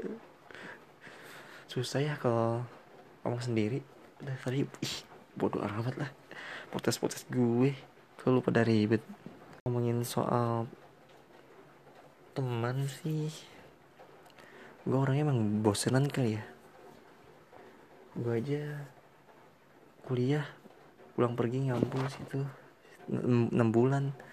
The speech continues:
Gue udah ngerasa jenuh anjir, kok gini ya. By the way, gue kuliah malam, jadi sore gue berangkat. Terus malam gue pulang gitu aja, terus pergi, pergi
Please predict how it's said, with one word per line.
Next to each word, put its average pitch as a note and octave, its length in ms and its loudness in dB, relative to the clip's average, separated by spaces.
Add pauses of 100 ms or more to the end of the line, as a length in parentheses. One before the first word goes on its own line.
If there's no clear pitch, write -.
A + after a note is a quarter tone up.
(400)
Gue B2+ 140 4
udah B2 100 2
ngerasa A#2 240 -4
jenuh A#2 320 -2
anjir, A#2+ 320 -6
kok - 80 -2
gini A2 400 0
ya. - 80 -6 (2000)
By - 100 -2
the A2+ 80 2
way, A#2+ 140 4
gue A2+ 400 2
kuliah G#2+ 240 0
malam, A2 320 -2 (160)
jadi - 320 -4 (240)
sore A2+ 320 -4
gue A#2 80 -2
berangkat. A#2 720 -2 (1300)
Terus G#2+ 320 -2 (1900)
malam A2+ 240 0
gue G#2+ 160 6
pulang B2+ 480 0
gitu A2+ 160 -2
aja, B2 160 -2
terus C3+ 320 -2 (160)
pergi, A#2 400 -4 (800)
pergi A2 400 2